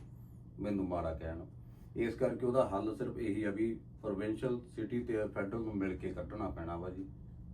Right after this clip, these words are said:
ਕਿਉਂਕਿ ਟਰੈਕ ਫੈਡਰਲ ਦਾ ਵਾ, ਪ੍ਰੋਵਿੰਸ ਨੂੰ ਵੀ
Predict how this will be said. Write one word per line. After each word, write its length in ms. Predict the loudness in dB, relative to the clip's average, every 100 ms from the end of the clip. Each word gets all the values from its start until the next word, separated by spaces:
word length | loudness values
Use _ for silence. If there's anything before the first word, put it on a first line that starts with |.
| -8
ਕਿਉਂਕਿ 220 | -6 -4 -4 -8 -12 -12 -10 -2
ਟਰੈਕ 300 | 2 2 0
ਫੈਡਰਲ 400 | -4 -2 0 0
ਦਾ 120 | 2
ਵਾ, 260 | 0 -2 -4 -14 -14 -12 -10
ਪ੍ਰੋਵਿੰਸ 340 | -4 -2 -2
ਨੂੰ 140 | -2
ਵੀ 100 | -2